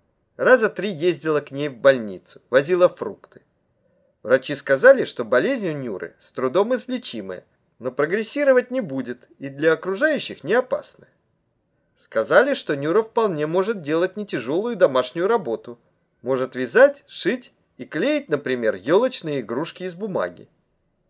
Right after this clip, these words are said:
Нюра попросила Риту, чтоб та прислала в больницу старую икону. И Рита, хотя и расстроилась, поручила Кириллу отвезти. Пожалуй, это был подвиг. Никто не ожидал.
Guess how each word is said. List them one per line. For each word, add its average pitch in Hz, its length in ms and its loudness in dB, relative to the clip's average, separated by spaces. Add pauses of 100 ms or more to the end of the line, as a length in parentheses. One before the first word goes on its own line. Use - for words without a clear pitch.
(1500)
Нюра 185 320 4
попросила 143 680 0
Риту, 220 300 -6
чтоб - 320 -10
та 214 160 6
прислала 151 540 2
в 123 100 -10
больницу 120 500 -2
старую 127 580 2
икону. 92 440 -12 (600)
И 117 120 -6
Рита, 247 480 -4
хотя 123 380 0
и - 20 2
расстроилась, 147 800 0 (240)
поручила 131 500 -2
Кириллу 147 440 0
отвезти. - 600 0 (880)
Пожалуй, 254 400 6
это 214 160 2
был 185 200 2
подвиг. - 680 -8 (300)
Никто 165 420 0
не 110 120 0
ожидал. 90 460 -6